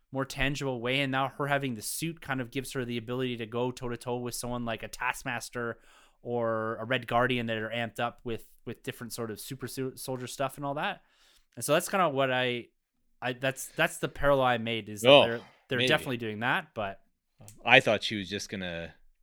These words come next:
Speaker 2: basically live on until she becomes a singer in The Fifth Element, but,
Speaker 1: <laughs>
Speaker 2: uh, yeah, I,
Speaker 1: <laughs>
Speaker 2: yeah, I, I, I don't know what they were doing with that, but it just, it just felt unnecessary, really. Like, the only scene I liked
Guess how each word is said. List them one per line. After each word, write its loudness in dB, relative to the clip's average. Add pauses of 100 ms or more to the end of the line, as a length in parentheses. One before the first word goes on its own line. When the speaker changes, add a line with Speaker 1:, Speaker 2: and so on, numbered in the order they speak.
(160)
Speaker 2:
basically -6
live -6
on -4
until -12
she -12
becomes -12
a -10
singer -6
in -10
The -12
Fifth -8
Element, -8 (200)
but, -6
Speaker 1:
<laughs> -4
Speaker 2:
uh, -4 (300)
yeah, 4 (240)
I, 0 (300)
Speaker 1:
<laughs> -20
Speaker 2:
yeah, 6 (480)
I, 0
I, 2 (240)
I -4
don't -6
know -4
what -8
they -4
were -2
doing -2
with -6
that, 0
but 2
it 6
just, 0
it -10 (320)
just -2
felt 6
unnecessary, -2
really. -6
Like, 2
the 6
only 0
scene -2
I 4
liked -4